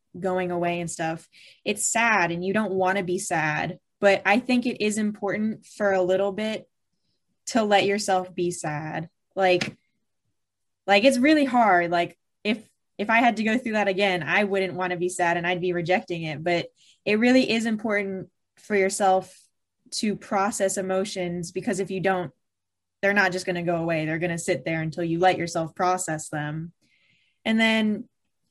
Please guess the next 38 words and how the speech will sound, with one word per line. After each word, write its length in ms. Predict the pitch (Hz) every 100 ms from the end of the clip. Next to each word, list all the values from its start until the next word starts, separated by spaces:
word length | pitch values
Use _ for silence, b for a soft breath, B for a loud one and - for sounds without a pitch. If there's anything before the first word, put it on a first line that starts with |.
| _ -
after 260 | 196 220 240
you 160 | 220 214
process 520 | 220 202 202 185 185
them, 440 | 196 185 180 185 - _ _ _
you'll 160 | 190 196
be 180 | 196 196
able 260 | 196 190 185
to 480 | - 190 180 175 180 _ _ -
open 280 | 214 226 220
up 100 | 208
more 220 | 208 208
to 80 | 202
people 360 | 208 214 208
around 400 | 202 185 185 185
you 320 | 170 185 185 175
and 220 | 165 165 _ _ _
wanna 320 | 196 208 214
be 200 | 202 202
around 340 | 190 180 175 175
people, 760 | 196 185 - 180 180 180 180 _ _ _ _ _ _ _ -
which 220 | 208 208
is 120 | 214
important, 760 | 202 196 220 214 190 180 165 151
especially 340 | - - 208 202
with 120 | 196
a 40 | 190
breakup, 500 | 190 185 185 170 -
to, 360 | 196 185 170 - _ -
to 140 | -
just 220 | 208 247 214
distract 480 | 254 - 190 190
yourself, 500 | 190 175 175 156 156 -
like, 140 | 165 165
start 260 | - 220
a 60 | 220
new 160 | 214
hobby 640 | 220 214 196 190 185 175 165
or 260 | 156 160